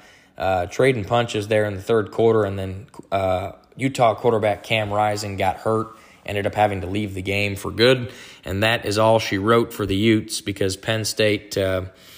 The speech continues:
they ended up taking it to 'em, winning the game thirty-five to twenty-one. All right, and, uh, kind of a bummer there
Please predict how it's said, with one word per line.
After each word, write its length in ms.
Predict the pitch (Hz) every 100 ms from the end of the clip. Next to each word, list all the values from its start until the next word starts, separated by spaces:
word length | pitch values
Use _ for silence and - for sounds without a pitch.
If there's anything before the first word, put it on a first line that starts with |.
| - - _ -
they 160 | 104 104
ended 200 | 95 95
up 260 | 92 -
taking 300 | - 107 104
it 160 | 95 -
to 240 | - 104
'em, 300 | 98 98 95 -
winning 340 | 104 107 101
the 80 | 98
game 300 | 98 101 95
thirty-five 840 | 95 107 98 95 104 98 95 92
to 100 | 104
twenty-one. 760 | - 110 98 92 101 107 104 98 - _ _ _ _ _ _ _ _ - -
All 120 | 95
right, 240 | 95 101 98
and, 320 | 101 92 90
uh, 220 | 82 85 87
kind 200 | 107 104
of 80 | 95
a 40 |
bummer 360 | 92 110 107 101
there 460 | 101 98 101 98